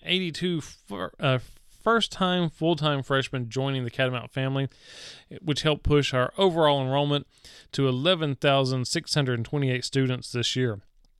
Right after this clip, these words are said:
And so, uh, just to give you a little background, here in the Office of Admissions, we're already looking at the, the freshman class of fall of twenty-four, uh, but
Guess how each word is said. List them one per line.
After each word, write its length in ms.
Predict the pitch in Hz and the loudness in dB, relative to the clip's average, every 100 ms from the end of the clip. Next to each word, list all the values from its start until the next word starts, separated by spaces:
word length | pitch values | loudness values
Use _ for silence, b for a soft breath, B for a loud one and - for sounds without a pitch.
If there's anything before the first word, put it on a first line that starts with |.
| _ _ _ - | _ _ _ 0
And 220 | 151 143 | 2 4
so, 300 | 170 165 143 B B B B - | 6 6 6 B B B B -4
uh, 380 | 131 117 117 123 _ _ _ _ | -2 -2 -4 -8 _ _ _ _
just 220 | 143 202 - | 0 0 0
to 80 | |
give 160 | 175 190 | -2 0
you 60 | 180 | 0
a 20 | |
little 120 | 175 | 0
background, 540 | 143 165 160 185 208 | 0 0 0 -2 -2
here 160 | 156 175 | -2 0
in 80 | 165 | 2
the 60 | |
Office 320 | 156 147 135 139 | 4 2 2 2
of 100 | 131 | 4
Admissions, 400 | 143 165 170 143 | 2 2 0 0
we're 180 | 240 | 0
already 380 | 254 220 202 175 - 139 | 0 2 0 -2 -6 -18
looking 420 | 185 165 180 180 | -6 -2 -2 0
at 220 | 151 139 - | 0 -2 -4
the, 260 | 127 117 - | -4 -4 -6
the 100 | 117 | -6
freshman 420 | - 180 175 147 | 0 0 0 -4
class 380 | - 156 147 - | 0 2 2 0
of 180 | 117 110 | -4 0
fall 280 | 165 156 | 4 4
of 60 | 131 | 4
twenty-four, 600 | - 139 - 175 180 160 - - | 0 -2 0 2 2 0 -6 -6
uh, 240 | 135 131 127 | -2 0 2
but 420 | 147 202 110 | 2 0 -4